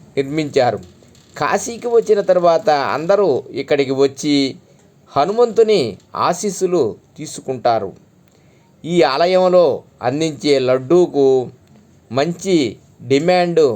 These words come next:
ఉంటుంది. భారతమాత ఆలయం.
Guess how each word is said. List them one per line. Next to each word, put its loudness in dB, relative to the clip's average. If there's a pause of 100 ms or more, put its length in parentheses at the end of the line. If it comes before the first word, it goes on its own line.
(460)
ఉంటుంది. -6 (2250)
భారతమాత 0
ఆలయం. -2